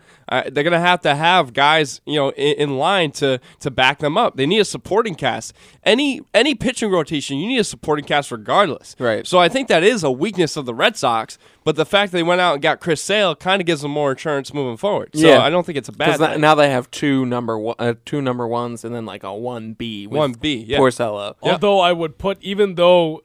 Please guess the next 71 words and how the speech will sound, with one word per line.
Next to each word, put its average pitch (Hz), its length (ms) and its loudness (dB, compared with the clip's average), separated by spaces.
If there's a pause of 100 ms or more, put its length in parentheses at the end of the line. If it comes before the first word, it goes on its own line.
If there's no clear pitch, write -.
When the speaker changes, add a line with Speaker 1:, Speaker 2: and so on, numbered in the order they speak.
(100)
Speaker 3:
David 147 260 -8
Price 143 320 -8
is 127 100 -14
actually 135 340 -10
your 131 100 -8
number 123 240 -12
two 123 260 -12
behind 117 500 -12
Chris 123 240 -16
Sale, 127 320 -12
I'd 117 180 -14
actually 143 340 -12
put - 180 -12
him 127 80 -14
third 131 260 -12
in 123 60 -14
the 120 80 -12
rotation 123 440 -14
just 147 260 -10
to 156 80 -8
alleviate 127 440 -10
some 127 100 -16
of 123 40 -16
that 107 180 -14
pressure. 151 380 -14 (440)
Speaker 1:
Yeah, 220 160 6
Speaker 3:
I - 20 2
know, 208 200 4
Speaker 1:
if 208 80 8
Speaker 3:
I 220 60 6
know, 247 80 6
Speaker 1:
it's 247 100 8
on 214 120 10
Speaker 3:
look, 180 100 2
Speaker 1:
paper. 202 340 6
Speaker 3:
you're 233 100 6
paying 254 260 2
the 240 80 2
guy 214 200 8
Speaker 1:
Yeah. 208 60 4
Speaker 3:
thirty-one 208 580 2
million 175 300 2
dollars, 160 140 8
Speaker 2:
What 165 100 12
I 175 120 12
think's 214 260 4
Speaker 3:
but - 40 -6
Speaker 2:
gonna 202 160 4
Speaker 3:
just 185 160 6
put 202 100 4
Speaker 2:
happen 208 120 2
Speaker 3:
him, 170 40 0
Speaker 2:
is 151 80 -4
Speaker 3:
put 220 120 4
him 160 100 6
third. 165 220 4
Speaker 2:
Porcello's 185 200 4
gonna 175 240 -2
be 156 440 -2 (120)
your 131 240 2
opening 143 300 0
day 139 160 -2
starter 117 500 -4
because 120 220 -6
Speaker 1:
Mm-hmm. 127 80 -6
Speaker 2:
he 131 40 -2
won 131 180 -2
the 135 100 -6
Cy 139 220 -4
Speaker 1:
Yep. 127 80 -2
Speaker 2:
Young, 113 240 -8